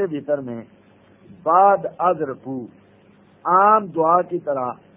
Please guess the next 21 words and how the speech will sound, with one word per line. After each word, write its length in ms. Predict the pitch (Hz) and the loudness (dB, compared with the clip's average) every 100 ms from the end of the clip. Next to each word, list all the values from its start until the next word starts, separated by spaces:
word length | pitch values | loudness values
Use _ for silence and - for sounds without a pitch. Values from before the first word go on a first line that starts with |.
| _ 110 | _ -6
ہاتھ 320 | 127 165 175 | -2 -2 -2
اٹھا 380 | 170 165 127 143 | -8 -8 -6 -6
کر 200 | 147 165 | -4 -6
دعا 320 | 127 127 143 | -6 -4 -4
مانگی 480 | 143 135 139 175 170 | -4 -10 -10 -8 -6
ہے 120 | 160 165 - _ _ _ _ 110 | -6 -8 -18 _ _ _ _ -8
یا 200 | 160 160 - | -4 -4 -4
آپ 320 | 131 139 139 | -4 -4 -6
نے 160 | 143 127 | -14 -14
حکم 200 | 107 113 117 | -14 -16 -18
فرمایا 360 | 101 90 76 73 | -20 -20 -20 -20
ہے؟ 180 | 73 _ _ _ _ _ _ _ _ | -20 _ _ _ _ _ _ _ _
وہابی 440 | 117 131 135 160 | -6 -4 -4 -4
آج 220 | 147 143 - | -2 -4 -6
کل 140 | 151 143 | -10 -8
جو 120 | 135 | -10
وتر 220 | 117 147 | -10 -10
پڑھتے 360 | 113 113 98 101 | -10 -12 -14 -20
ہیں 200 | 90 _ _ _ _ _ _ - | -20 _ _ _ _ _ _ -14
تو 80 | |
جب 300 | 123 160 165 | -6 -4 -4